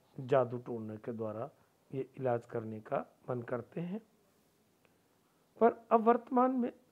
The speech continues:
समय बदलने के साथ-साथ इनके जीवन यापन में भी अंतर आया है। इनकी परंपरागत पद्धति में परिवर्तन आ रहा है। आदिम जीवन जीने वाले बुशमैन की संख्या में भी कमी आ रही है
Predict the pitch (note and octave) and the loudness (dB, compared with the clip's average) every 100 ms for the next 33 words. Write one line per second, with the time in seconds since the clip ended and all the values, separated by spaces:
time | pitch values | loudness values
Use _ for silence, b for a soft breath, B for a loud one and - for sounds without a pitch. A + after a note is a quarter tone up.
0 | - G3+ G#3 A3 F3 F3+ G3+ A3 - E3+ | -6 0 2 4 4 4 2 -2 -4 -4
1 | - E3 D#3+ D3+ E3+ - - b b b | 0 -2 0 -2 -2 -6 -20 b b b
2 | b b _ _ _ - F3 - F#3 F3+ | b b _ _ _ -6 -6 -2 2 2
3 | - _ D3 D3 D3 C#3+ C3+ B2+ C3 C3 | 0 _ -4 0 2 2 0 0 -2 -2
4 | B2 A#2+ - - C3 A#2+ A#2+ A2 A2+ D#3 | -4 -6 -12 -8 -6 -4 -4 -2 -2 -4
5 | C3+ A2 - b b b _ D3+ D#3 D#3 | -6 -12 -16 b b b _ -2 -2 -4
6 | F#3 D3 - D3 E3 D#3+ F#3 D#3+ D3+ - | -10 -10 -4 0 0 2 4 4 0 -2
7 | C#3 B2+ D3+ D3+ C#3 C3+ - C3 B2+ B2+ | -4 -2 -4 -4 -4 -4 -4 -4 -2 -2
8 | B2+ G3+ G3+ C3 A#2+ A2+ B2+ A#2 B2+ D3+ | -2 -4 -2 -4 -4 -4 -6 -6 -8 -10
9 | b b b _ - D#3 D#3+ G3 D#3+ C#3+ | b b b _ 2 2 4 0 0 -2
10 | C#3+ C#3 C3+ C3 B2+ B2 A#2+ A#2+ A#2 B2 | -2 -2 -4 -6 -4 -2 -2 -2 -6 -8
11 | - C3 C3+ C3 - - B2 A#2 - F#3+ | -6 -4 -4 -6 -16 -12 -10 -8 -4 -2
12 | D#3 C3 B2+ - B2+ E3 C3+ A#2 A#2+ B2 | -2 -4 -8 -8 -4 -4 -4 -6 -8 -8
13 | A#2+ C3+ D#3+ | -8 -8 -10